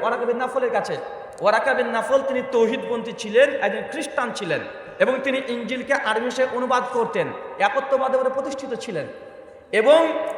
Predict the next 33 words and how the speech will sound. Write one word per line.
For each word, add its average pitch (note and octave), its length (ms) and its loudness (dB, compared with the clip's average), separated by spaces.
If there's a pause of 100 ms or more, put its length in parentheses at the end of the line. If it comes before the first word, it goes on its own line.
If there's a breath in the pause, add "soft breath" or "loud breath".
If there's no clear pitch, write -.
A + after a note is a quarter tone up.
(260)
আবু G#3+ 220 4
সুফিয়ান C#4 600 0
যখন C#4 280 0 (200)
রাজা A#3 200 2
হেরাক্লাসের A#3 520 0
কাছে B3 220 -2
গিয়েছিলেন, B3 520 4 (300)
তখন B3 240 6
প্রশ্ন C4 280 0
উত্তরের C4 280 2
মধ্যে A#3 240 -2
থেকে B3 200 0
জানা G#3 260 2
যায় G#3 240 6 (240)
সেই A3+ 160 2
সময়তে A3+ 260 -2
নবী A3 280 -2
ইব্রাহিমের A3 540 0
দিন D#4+ 240 6 (360)
আরবের G#3+ 360 2
মধ্যে A#3 340 0
ছিল, A#3+ 380 4
বিশুদ্ধভাবে A#3+ 640 -2
ছিল। G3 520 -10 (680)
সবাই B3+ 240 4
মুশরিক C4 360 0
ছিল C#4 120 -4
এমনটা C4 280 2
নয়। B3+ 220 0 (220)
কথা F#3 180 2
কি - 60 -2
বুঝতে G#3+ 240 -2
পারছেন? A3 340 2